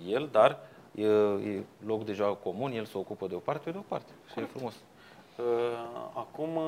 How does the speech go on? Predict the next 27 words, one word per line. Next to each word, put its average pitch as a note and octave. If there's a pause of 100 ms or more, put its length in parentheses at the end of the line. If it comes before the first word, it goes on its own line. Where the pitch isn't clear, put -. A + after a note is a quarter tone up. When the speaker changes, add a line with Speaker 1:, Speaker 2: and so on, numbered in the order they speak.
(200)
Speaker 2:
având C#3+
în D#3
vedere C#3
că C3+ (200)
noi C3 (140)
în B2+
anul, B2+ (800)
după E3+
optzeci C3
și C3
nouă, C#3
aveam B2+
foarte -
multe A2
fabrici B2
și -
România, B2 (680)
uh, A#2+ (360)
cumva C#3+
n-avea C#3
nevoie B2
de A#2
prea A#2+
multe A#2+
importuri, - (640)
de C#3
diverse. B2